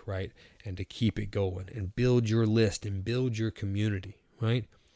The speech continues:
And none of that happens until you clearly identify who that community is and how you can specifically help them with your unique perspectives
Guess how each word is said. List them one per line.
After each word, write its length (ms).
And 240
none 160
of 100
that 140
happens 600
until 300
you 160
clearly 500
identify 560
who 260
that 180
community 480
is 500
and 180
how 340
you 180
can 160
specifically 1120
help 340
them 280
with 180
your 500
unique 520
perspectives 800